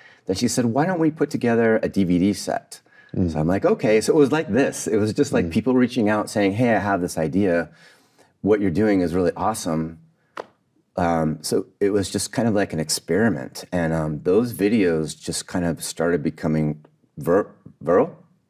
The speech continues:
Speaker 1: Viral?
Speaker 2: Viral. <laughs>
Speaker 1: Viral. And people started buying them and they wanted to know more. So it
Speaker 2: Mm.
Speaker 1: was just kind of like that, just following what I call, you know, like, the universe coming to me and then I'm
Speaker 2: Mm.
Speaker 1: responding.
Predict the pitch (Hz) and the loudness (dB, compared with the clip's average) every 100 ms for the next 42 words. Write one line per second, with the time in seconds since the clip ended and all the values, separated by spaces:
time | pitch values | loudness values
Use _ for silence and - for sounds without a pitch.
0 | _ - 113 190 - 92 92 - - - | _ 0 0 0 -4 -4 -2 0 -2 -2
1 | 90 - 147 143 175 151 143 196 165 143 | -4 -2 0 2 4 2 2 0 0 2
2 | 139 139 131 143 143 - 147 123 127 143 | 6 6 6 2 2 2 0 0 0 0
3 | 170 277 117 113 117 117 240 117 123 113 | 4 4 4 4 4 4 2 2 2 2
4 | 107 135 110 92 107 80 - - 117 98 | 4 4 2 0 -4 -2 0 2 2 0
5 | 143 - 147 139 131 123 117 117 - 92 | -2 0 0 2 2 0 -2 -2 -2 -6
6 | - - 104 104 107 101 98 95 - - | -4 0 0 2 2 2 2 -2 -10 -20
7 | _ _ _ 95 101 101 - 98 87 87 | _ _ _ 0 2 2 0 0 0 0
8 | - _ 92 92 85 85 - 87 87 82 | -4 _ -2 0 2 0 0 0 0 0
9 | 78 - - 87 85 78 - 85 90 76 | -2 -6 -4 -2 0 -2 0 2 2 0
10 | 67 78 78 78 98 90 71 - 85 80 | -4 -2 -2 2 2 2 0 -4 -4 -2
11 | 67 - | -4 -6